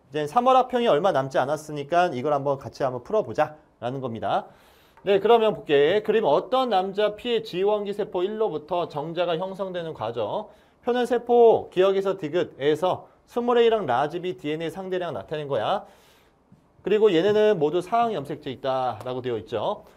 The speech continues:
그리고 기억에서 디귿 여기 일, 이, 삼 이거를 순서 없이 나타낸 거다.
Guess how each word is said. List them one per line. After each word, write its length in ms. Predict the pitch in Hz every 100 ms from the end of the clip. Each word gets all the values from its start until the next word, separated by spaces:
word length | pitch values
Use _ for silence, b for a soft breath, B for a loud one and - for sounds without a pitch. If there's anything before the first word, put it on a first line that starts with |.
| b b
그리고 360 | 156 175 175
기억에서 600 | 170 185 220 220 208 214 -
디귿 380 | 156 160 - - _ _ _ _ _ _ - _ _ -
여기 240 | 135 165
일, 320 | 180 214 226 226
이, 120 | 208
삼 220 | 208 170 - _ _ _ - - _ _ _ _ _ _ 135
이거를 460 | 139 147 202 233
순서 340 | 233 226 220 208
없이 160 | -
나타낸 380 | 143 127 190 180
거다. 360 | 139 175 170